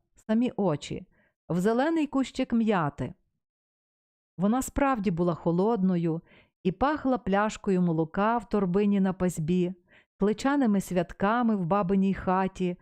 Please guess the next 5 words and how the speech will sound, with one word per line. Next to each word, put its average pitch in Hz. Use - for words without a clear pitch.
струшеній 214
різучою 185
осокою. 170
«Я 247
вас 220